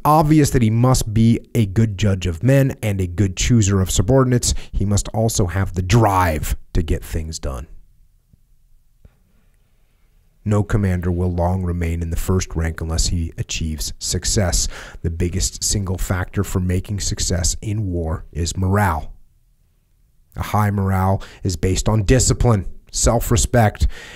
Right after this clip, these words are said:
and the confidence of the soldier in his commanders and in his weapons. It is a pearl of very great price, and without it, no success in battle will be achieved. A high morale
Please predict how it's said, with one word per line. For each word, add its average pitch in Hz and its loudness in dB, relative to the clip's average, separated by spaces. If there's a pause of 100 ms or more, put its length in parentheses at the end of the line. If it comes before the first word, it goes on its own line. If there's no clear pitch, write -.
(100)
and 107 2
the 104 2
confidence 107 2
of 107 0
the 98 2
soldier 98 2
in 95 2
his 92 0
commanders 92 2
and 95 -2
in 90 -2
his 90 -4
weapons. 87 -2 (300)
It 107 0
is 92 0 (300)
a 95 -4 (240)
pearl 110 0 (1040)
of 98 -2
very 98 2
great 95 0
price, - 0 (100)
and 98 -4
without 92 -2
it, 98 -6
no 101 2
success - -2
in 98 -2
battle 82 -4
will 82 -8
be 82 -4
achieved. 80 -6 (460)
A 104 0
high 107 2
morale 101 0